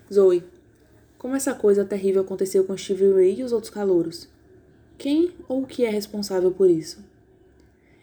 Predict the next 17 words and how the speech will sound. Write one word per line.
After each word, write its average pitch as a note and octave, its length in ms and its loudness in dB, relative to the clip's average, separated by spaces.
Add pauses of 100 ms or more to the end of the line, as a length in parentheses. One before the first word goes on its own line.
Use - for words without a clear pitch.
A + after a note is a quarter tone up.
Eu G#3+ 80 0
comecei A3+ 460 0
a A3 40 2
dizer G#3 240 4
o G#3 60 2
nome G#3+ 200 -4
dela F3+ 320 2
quando F#3 480 0 (420)
"não G3 220 -6
fale F#3+ 300 0
o - 20 0
nome F#3 200 -2
dela" F3 360 0 (140)
soou F#3+ 300 2
na F#3 80 0
minha F#3 180 -4
mente. E3+ 440 -8